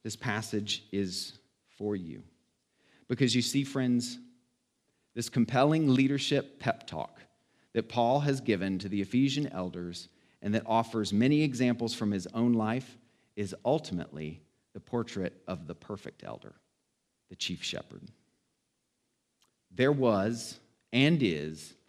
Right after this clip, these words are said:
a greater Paul who came and lived among us,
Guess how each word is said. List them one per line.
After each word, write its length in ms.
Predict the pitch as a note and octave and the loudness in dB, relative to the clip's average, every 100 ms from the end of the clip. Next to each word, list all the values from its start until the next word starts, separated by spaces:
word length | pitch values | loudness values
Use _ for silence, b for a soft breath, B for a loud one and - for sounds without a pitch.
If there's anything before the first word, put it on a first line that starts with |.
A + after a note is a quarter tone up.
| _ _ _ A2 | _ _ _ -8
a 60 | |
greater 360 | G#2+ B2+ C3+ F#2 | -2 2 2 0
Paul 440 | - D#2 A#1+ G#2 _ _ _ _ _ _ _ | -6 -10 -10 -12 _ _ _ _ _ _ _
who 80 | B2+ | -10
came 580 | A#2+ C3+ B2+ C3+ D3+ D3+ - _ _ _ _ _ - | -4 0 2 0 -2 -6 -12 _ _ _ _ _ -2
and 120 | G#2+ | 2
lived 300 | A2 A#2 A2 | 4 2 -2
among 300 | G#2 B2 A2+ | -2 -2 -4
us, 300 | - - | -8 -16